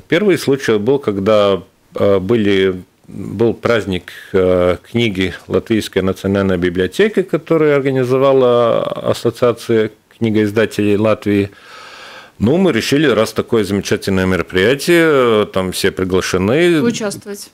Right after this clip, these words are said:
Speaker 1: Да, книг-, книги у нас нет, давайте сделаем красивый рекламный баннер, поставим.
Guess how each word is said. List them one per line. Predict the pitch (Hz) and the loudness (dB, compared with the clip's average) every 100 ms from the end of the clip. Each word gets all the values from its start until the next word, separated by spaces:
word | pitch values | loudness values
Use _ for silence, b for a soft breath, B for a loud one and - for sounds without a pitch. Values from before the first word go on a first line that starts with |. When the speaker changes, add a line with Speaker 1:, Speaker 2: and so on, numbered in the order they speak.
| - | -4
Speaker 1:
Да, | 117 104 90 | 0 2 0
книг-, | - - 143 104 - | -4 -2 -2 -2 -6
книги | - 123 101 | -2 0 2
у | 95 | 2
нас | 90 85 - | 0 -2 0
нет, | 147 190 | -2 0
давайте | 117 117 117 98 | 0 0 0 -2
сделаем | 90 107 107 95 90 | -2 0 2 0 -2
красивый | 101 90 113 104 95 95 | -4 -2 0 2 2 2
рекламный | 95 104 92 87 | 0 -2 0 0
баннер, | 87 175 226 151 | 0 0 0 -2
поставим. | 117 - 165 190 190 170 | -6 -2 0 2 0 -2